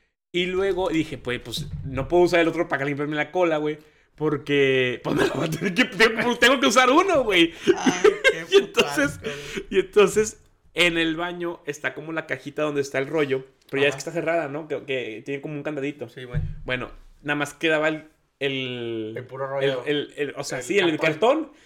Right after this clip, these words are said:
Speaker 1: Entonces metí las manos, güey, y rompí el cartón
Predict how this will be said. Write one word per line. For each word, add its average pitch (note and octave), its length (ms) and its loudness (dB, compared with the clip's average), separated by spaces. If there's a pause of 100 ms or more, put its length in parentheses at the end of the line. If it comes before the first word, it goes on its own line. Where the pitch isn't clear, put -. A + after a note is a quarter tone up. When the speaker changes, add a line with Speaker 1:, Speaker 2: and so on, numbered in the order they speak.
(240)
Speaker 1:
Entonces C3+ 220 -10
metí E3+ 240 -6
las G#3+ 180 -4
manos, G#3+ 420 -6
güey, B3+ 240 -10
y D4 120 -10
rompí E3+ 380 -4
el G3 120 -4
cartón G#3+ 520 -8